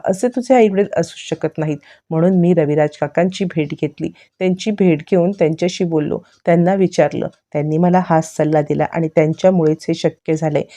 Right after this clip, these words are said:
त्यांनीच मला हा सल्ला दिला. आधी त्यांना पण वाटलं की असं काही असू शकतं,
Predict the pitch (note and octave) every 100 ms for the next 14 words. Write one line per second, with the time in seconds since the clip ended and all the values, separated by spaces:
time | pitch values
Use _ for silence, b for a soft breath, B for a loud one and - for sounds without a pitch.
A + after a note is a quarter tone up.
0 | b _ D#3 D3 D3+ - F3+ F3+ E3+ D#3
1 | - D#3+ D3+ D#3 F#3+ D#3+ E3 b b E3
2 | F#3 F3+ E3 E3+ G#3 G3+ D#3 D3+ D3+ b
3 | b _ A3+ A3 - F#3 G#3+ A3 A3 -
4 | F3+ G#3 - F#3+ -